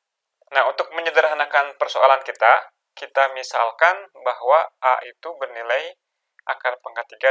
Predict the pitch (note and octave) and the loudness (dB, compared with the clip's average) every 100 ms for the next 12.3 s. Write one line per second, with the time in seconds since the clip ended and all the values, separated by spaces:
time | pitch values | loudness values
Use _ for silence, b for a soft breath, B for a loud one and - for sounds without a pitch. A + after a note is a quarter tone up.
0 | C3 A#2 A2+ _ _ - - - _ _ | 0 -6 -8 _ _ -18 -14 -14 _ _
1 | _ _ _ _ _ _ _ _ _ D3 | _ _ _ _ _ _ _ _ _ -14
2 | D3+ E3 - C3+ C#3+ G#3+ _ - D#3+ D3+ | -2 -2 0 0 0 0 _ -12 -4 -2
3 | D3 - C#3+ C#3 C3 B2+ B2+ C3 B2+ A#2+ | -2 -4 -6 -4 -6 -4 -10 -6 -8 -8
4 | G#2+ - - B2+ _ _ _ _ _ _ | -16 -18 -18 -20 _ _ _ _ _ _
5 | _ _ - B2 D#3 _ _ _ _ _ | _ _ -20 -20 -20 _ _ _ _ _
6 | _ _ _ _ _ _ - C3 A#2+ C#3 | _ _ _ _ _ _ -4 -4 -4 -10
7 | E3 A3+ A#3 _ - C3+ C3+ C3 C3 B2 | -2 -2 -4 _ 2 4 6 4 2 -6
8 | A2 G#2+ - _ _ _ _ - - _ | -8 -16 -20 _ _ _ _ -8 -8 _
9 | _ _ _ _ _ _ _ - C3 D#3 | _ _ _ _ _ _ _ -14 -2 -2
10 | D3+ B2+ C#3 B2+ A#2 C#3+ - A#2+ B2 - | -2 -12 -10 -6 0 0 0 -8 -8 -10
11 | C3 A#2+ B2+ B2 B2 A#2+ A#2+ - - - | -14 2 2 2 -2 -6 -8 -8 -16 -16
12 | A2+ G#2+ | -8 -6